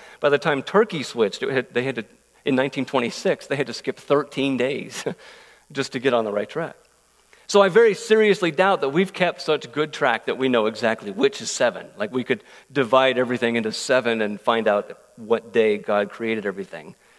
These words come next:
We haven't kept that good a track. But the idea for, for God in his pattern was for us to, to work these six days and take a day off. And to take a, uh,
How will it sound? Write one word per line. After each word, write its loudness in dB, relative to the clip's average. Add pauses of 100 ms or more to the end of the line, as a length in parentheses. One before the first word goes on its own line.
(120)
We -6
haven't -2
kept -8
that -4
good -4
a -6
track. -10
But 0 (1500)
the -2
idea -2
for, -6
for -10
God -6 (540)
in -8
his -8
pattern -8
was -8
for -10
us -10
to, -18
to -12
work -6
these -14
six -14
days -16
and -20
take -12
a -12
day -12
off. -20 (420)
And -6
to -12
take -2
a, -6
uh, 0